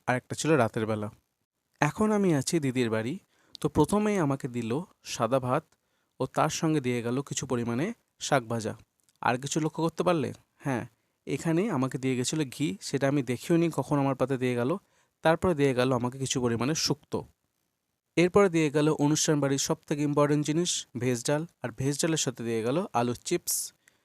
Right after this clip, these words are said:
এরপরে আমি অনেকক্ষণ ধরে পাতা পরিষ্কার করে বসে রয়েছি, এমন সময় আমাকে দিয়ে গেল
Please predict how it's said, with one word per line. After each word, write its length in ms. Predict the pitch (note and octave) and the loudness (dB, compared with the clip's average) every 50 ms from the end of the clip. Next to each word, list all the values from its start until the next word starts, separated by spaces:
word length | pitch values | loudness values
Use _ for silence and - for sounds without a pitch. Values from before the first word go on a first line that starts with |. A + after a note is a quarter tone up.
| _ _ _ _ _ _ _ _ - | _ _ _ _ _ _ _ _ 0
এরপরে 440 | D#3+ E3+ F#3+ F#3 - F3 D3 B2+ C3+ D#3+ G#3 A#3+ - _ - | 0 0 2 4 4 4 6 6 2 0 -2 -6 -14 _ -4
আমি 200 | - C3 C3 C3 C#3 B2+ | -2 0 0 0 0 0
অনেকক্ষণ 320 | C3 C#3 D#3 - - F3 D#3+ D3+ | -2 -2 -4 -4 -4 -4 -2 0
ধরে 160 | - B2+ B2 C3+ - | 0 0 0 0 -2
পাতা 200 | - A#2+ - C3 B2+ | -4 -4 -2 -4 -4
পরিষ্কার 460 | - - B2 A#2+ A#2+ - - - C#3 C3+ | -2 -2 -2 -2 -2 -2 -2 -2 -2 0
করে 160 | - C#3+ B2 A2+ A2 | 0 0 0 0 -2
বসে 160 | A#2+ - E3+ | -2 -2 0
রয়েছি, 280 | D3+ C3+ A#2+ A#2 - D3 - - B2 | 0 0 0 -2 -4 -6 -6 -4 -2
এমন 140 | C3 D3+ | -2 -2
সময় 260 | D#3 - - D3+ C#3+ B2 | -2 0 0 0 0 0
আমাকে 160 | A#2+ A#2+ A#2+ | 0 -2 -4
দিয়ে 180 | A2 A#2+ A#2 A2 A2+ | -4 -4 -4 -2 -2
গেল 100 | C3+ | -2